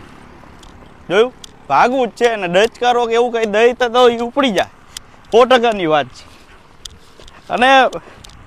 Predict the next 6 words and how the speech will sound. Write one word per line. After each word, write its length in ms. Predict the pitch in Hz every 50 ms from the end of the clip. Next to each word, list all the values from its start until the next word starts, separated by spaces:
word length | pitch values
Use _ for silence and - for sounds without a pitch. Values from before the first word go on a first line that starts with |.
| - - - - - - - -
આ 100 | - 180
બધી 200 | 220 226 247 233
ચાલનો 480 | - - - 180 196 233 247 247 254 254
ને 100 | 247 254
એનો, 320 | 262 262 262 254 254 233 - - - - - - - - - - - - - - - - - - - - - 185
જો, 260 | 220 247 226 151